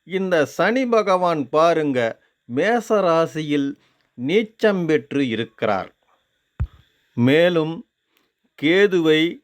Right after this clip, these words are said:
நீச்சம் பெற்ற சனி பகவான் தான் பத்தாம் பார்வையாக பார்க்கிறார். இந்த கேதுவை ராசி கட்டத்தில்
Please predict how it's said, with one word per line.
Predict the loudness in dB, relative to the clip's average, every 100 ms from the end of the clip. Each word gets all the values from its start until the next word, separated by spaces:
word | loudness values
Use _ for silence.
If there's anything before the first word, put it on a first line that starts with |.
| _ _ _ _ -20 -20 _ _ -2
நீச்சம் | 0 2 2 0 _ 0 2 2 0
பெற்ற | -2 -4 -2 0 -2
சனி | -2 -2 0 0 2
பகவான் | 2 2 2 2 0 -2
தான் | -4 -4 -4
பத்தாம் | -2 -2 -4 -6 -4 -4 0
பார்வையாக | 2 2 2 0 0 -2 -4
பார்க்கிறார். | -2 -2 -2 -4 -4 -4 -8 _ _ _ _ _ _ -18 _ _ _ _
இந்த | 0 2 2 0 0 -2 _ 0
கேதுவை | 4 4 4 0 0 -2 -4 -12 _ _ _ _
ராசி | -4 0 2 0 -4 -8 -4
கட்டத்தில் | -6 -4 -4 -4 -4 -4 -2 -4